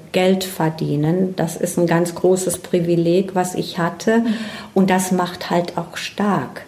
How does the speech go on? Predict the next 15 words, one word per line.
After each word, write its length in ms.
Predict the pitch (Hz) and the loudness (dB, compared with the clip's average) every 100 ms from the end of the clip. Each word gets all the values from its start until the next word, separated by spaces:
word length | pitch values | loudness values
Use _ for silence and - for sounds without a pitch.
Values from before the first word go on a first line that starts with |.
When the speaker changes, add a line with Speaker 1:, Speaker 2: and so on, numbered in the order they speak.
| - | -10
Speaker 2:
Mhm. 380 | 262 202 202 196 | -2 0 0 0
Speaker 1:
Denn 200 | 175 175 | 2 2
um 260 | 175 175 170 | 2 0 2
Gelder 480 | 165 160 208 226 233 | 2 2 2 2 0
zu 220 | - 180 | 0 0
bitten 640 | 175 196 196 - 226 226 | 2 0 0 0 2 2
im 180 | 233 180 | 2 2
Ministerium, 960 | 175 175 175 - - 196 208 196 196 190 | 2 2 2 -4 0 2 4 4 4 4
bei 140 | 175 | 2
Stiftungen, 800 | 175 - - 208 202 - 185 180 | 0 0 -2 -2 -4 -4 -2 -2
bei 180 | 175 165 | 0 -2
Banken, 800 | 165 165 160 196 202 208 190 190 - - - - | 0 -2 2 2 2 2 2 2 -4 -14 -16 -6
äh, 280 | - 175 170 | 0 2 2
bei 320 | 165 165 170 | 2 2 2
Bürgermeistern, 1200 | 170 185 190 190 180 175 180 180 - 190 185 185 | 4 2 4 2 2 2 0 0 -2 0 2 0